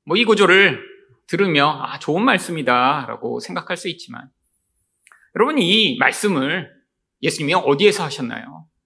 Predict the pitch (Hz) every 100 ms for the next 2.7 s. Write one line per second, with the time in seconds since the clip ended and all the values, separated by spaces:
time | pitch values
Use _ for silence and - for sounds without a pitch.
0 | _ _ _ _ _ - - 165 214 247
1 | 175 202 139 - 139 190 233 220 165 165
2 | 139 127 123 117 - 135 131